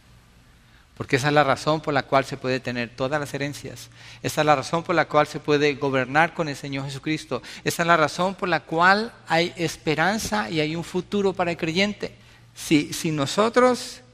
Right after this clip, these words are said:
empezando con Dios, cuando le dice a los doce, "Muestra su fidelidad con Israel", creemos en las promesas de Dios, tal como Él las dio,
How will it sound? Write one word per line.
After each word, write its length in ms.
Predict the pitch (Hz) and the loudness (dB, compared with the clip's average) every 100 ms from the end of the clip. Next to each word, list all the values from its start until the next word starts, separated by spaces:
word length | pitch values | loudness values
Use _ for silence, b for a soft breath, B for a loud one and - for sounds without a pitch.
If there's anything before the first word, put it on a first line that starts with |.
| _ | _
empezando 760 | - 135 147 - 175 185 196 175 | -10 -6 -4 -2 -2 0 -2 0
con 340 | 165 143 123 - b b b b _ _ | -2 -2 -6 -16 b b b b _ _
Dios, 760 | - 127 151 202 220 - - - _ _ _ _ | -4 2 6 4 2 -6 -10 -14 _ _ _ _
cuando 240 | 143 120 | -10 -4
le 80 | 120 | -2
dice 180 | 143 - | 0 0
a 40 | |
los 140 | 185 160 | 0 2
doce, 280 | 165 160 165 | 2 0 -6
"Muestra 260 | 143 160 | -4 -4
su 140 | 143 147 | -4 -2
fidelidad 500 | 139 131 120 123 143 | 2 2 2 -2 -4
con 160 | 185 | -6
Israel", 380 | 180 170 135 131 - | -4 -2 0 -2 -4
creemos 480 | 131 127 165 233 190 | -4 -2 -2 -4 -6
en 60 | |
las 100 | 151 | -6
promesas 400 | - 131 123 131 | -6 -8 -6 -6
de 100 | 120 | -4
Dios, 280 | 113 101 - | -4 -6 -6
tal 180 | - 139 | 0 0
como 200 | - 185 | 0 -2
Él 40 | 175 | -2
las 120 | 160 | -2
dio, 140 | 110 | -4